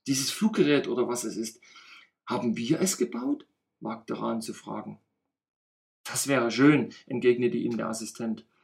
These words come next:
„Unsere eigenen Konstruktionen sind leider nicht einmal ansatzweise so weit fortgeschritten. Dass wir an jenes Fluggerät gekommen sind, war reiner Zufall. Wir erhoffen uns dadurch für unsere Forschungen einen immensen Fortschritt.“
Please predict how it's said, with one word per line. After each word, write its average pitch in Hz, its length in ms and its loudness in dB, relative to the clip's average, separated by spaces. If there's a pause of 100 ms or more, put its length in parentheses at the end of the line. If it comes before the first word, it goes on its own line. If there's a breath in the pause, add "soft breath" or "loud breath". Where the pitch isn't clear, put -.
(220)
„Unsere 127 340 0
eigenen 143 340 2
Konstruktionen 151 960 4
sind 127 200 2
leider 131 280 0
nicht 135 200 -4
einmal 120 400 -4
ansatzweise 123 760 2
so 113 160 -2
weit 113 180 -2
fortgeschritten. 110 680 -8 (520 loud breath)
Dass 127 180 -4
wir 139 120 -2
an 127 80 -4
jenes 135 280 2
Fluggerät 139 540 0
gekommen 170 420 4
sind, 160 320 4
war - 140 -6
reiner 123 280 -2
Zufall. - 460 -4 (520)
Wir - 120 0
erhoffen 165 460 2
uns 151 220 0
dadurch 156 400 2
für - 140 -6
unsere 135 380 0
Forschungen 156 580 -2
einen 127 300 -6
immensen 135 480 -2
Fortschritt.“ - 480 -10